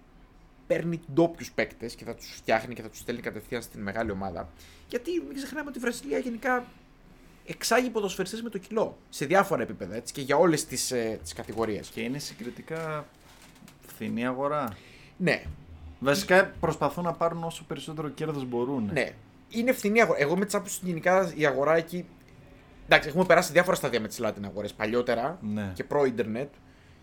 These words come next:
Speaker 1: Και επειδή ήταν πιο δύσκολη η πληροφορία και δεν υπήρχαν databases έτοιμα και δεν υπήρχε παρακολούθηση κτλ., ήταν εύκολο να βρεις λα-, αυτό που λέμε λαβράκια, που μου αρέσει πολύ ο όρος
Speaker 2: Ναι,
Speaker 1: αυτός,
Speaker 2: ναι,
Speaker 1: δεν
Speaker 2: ναι,
Speaker 1: θέλω.
Speaker 2: ναι.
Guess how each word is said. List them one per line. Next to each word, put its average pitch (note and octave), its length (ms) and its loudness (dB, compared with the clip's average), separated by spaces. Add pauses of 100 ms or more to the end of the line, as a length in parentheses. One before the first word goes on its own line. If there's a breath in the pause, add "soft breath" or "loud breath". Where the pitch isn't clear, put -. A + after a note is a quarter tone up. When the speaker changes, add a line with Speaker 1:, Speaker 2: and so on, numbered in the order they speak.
(180 loud breath)
Speaker 1:
Και A#2 500 0
επειδή A#2+ 200 -10
ήταν D3+ 140 0
πιο D3+ 180 0
δύσκολη C#3 460 -2
η A#2+ 60 -4
πληροφορία A#2 640 -2
και A2+ 100 -4
δεν B2 140 -6
υπήρχαν B2 360 -10
databases B2 580 -4
έτοιμα G#2+ 760 -4 (140)
και G#2+ 120 -8
δεν A#2+ 120 -8
υπήρχε - 260 -14
παρακολούθηση A2 640 -6
κτλ., G#2+ 220 -6 (340)
ήταν D#3 240 -2
εύκολο E3+ 260 0
να C#3+ 80 6
βρεις B2+ 180 -2
λα-, B2+ 140 -2
αυτό - 160 -12
που - 80 -6
λέμε A#2+ 260 0
λαβράκια, G#2+ 580 2
που - 80 -14
μου G2 60 -8
αρέσει G#2 180 -8
πολύ G2+ 160 -6
ο G#2 80 2
όρος G2 200 -2
Speaker 2:
Ναι, A2+ 120 0
Speaker 1:
αυτός, G2+ 200 0
Speaker 2:
ναι, G#2 80 -2
Speaker 1:
δεν G#2+ 100 -4
Speaker 2:
ναι, A2+ 80 0
Speaker 1:
θέλω. G2+ 140 -2
Speaker 2:
ναι. G2+ 140 -6